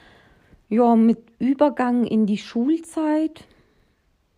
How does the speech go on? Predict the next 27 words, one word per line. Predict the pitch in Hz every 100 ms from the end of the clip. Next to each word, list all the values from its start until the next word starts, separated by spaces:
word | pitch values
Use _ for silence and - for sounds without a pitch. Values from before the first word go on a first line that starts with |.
| 226 - _
kann | - 233 254
ich | 247
da | 233 226 -
eigentlich | 208 226 233 214 -
schon | - 208 202
eher | - 214 220 214
sagen, | 214 202 208 202
dass | 202 -
es | 202 -
alles | 196 208 202 - _
integrierter | 214 214 202 - 214 208 190
gewirkt | 175 165 170 - -
hat, | 185 -
<laughs> |
zumal, | 214 196 180 240 220 185 - - - - - - _ _
äh, | 202 202 190
wir | 214 202 202 - -
im, | 214 202 - -
im, | 208 202 190
in | 202
der | 196
Schule | 190 233 233 214 202 -
einen | 196 196
Großteil | 196 - 208 220 - 202 196 190
an | 190
Kindern | 185 208 220 208 190
hatten, | 196 196 202 196 196